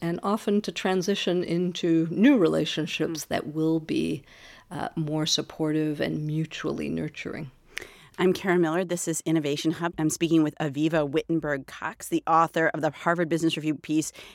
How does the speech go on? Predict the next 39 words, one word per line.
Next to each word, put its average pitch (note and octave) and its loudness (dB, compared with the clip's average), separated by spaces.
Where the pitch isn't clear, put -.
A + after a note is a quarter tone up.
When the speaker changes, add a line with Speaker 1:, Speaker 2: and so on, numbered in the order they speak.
Speaker 2:
"If - -6
You D#3+ 2
Can't B3 -6
Find F3+ 4
a - -6
Spouse G3 2
Who D#3+ -4
Supports - -4
Your D#3 0
Career, E3+ 2
Stay D#3 -2
Single." G#3+ 0
She's E3+ -2
also E3+ 2
author F3 2
of D#3+ -4
the D#3+ -2
book, D#3 -2
Seven F3+ 4
Steps - 2
to D3+ 0
Leading D#3+ 4
a C#3 -2
Gender D3 0
Balanced C#3 -2
Business. C#3+ -4
So C4 4
if A3 2
somebody's D4 2
listening E3 0
and E3+ 0
they're F3 2
like, D#3+ -2
"Well, F3 4
this A3 2
sounds F3 2
really G#3+ 4
rough. F3+ 2
I'm F3 2